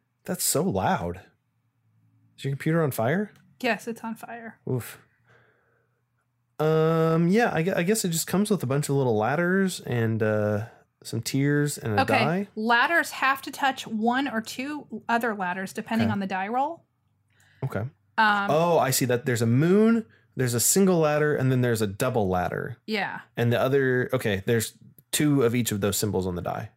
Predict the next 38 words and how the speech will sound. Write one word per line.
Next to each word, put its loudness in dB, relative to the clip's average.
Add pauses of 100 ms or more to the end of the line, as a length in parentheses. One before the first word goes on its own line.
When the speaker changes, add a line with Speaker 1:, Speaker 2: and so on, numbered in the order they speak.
Speaker 2:
Yeah. -2 (380)
Um, 4 (360)
so 2
they 0
either 2
have 0
to -2
touch -2
one 2
or 2
two -6
other 0
ladders, 0
depending -4
on -2
the -2
die 0
roll, -4 (220)
that 2
or 2
you -2
al-, 2
or 0
you -2
have -2
to -6
place -4
your -4
ladder 2
higher 0
Speaker 1:
Oh. 2
Speaker 2:
than 2
any 0
other 0
on -2
the -4
stack. -6
Speaker 1:
Okay. 0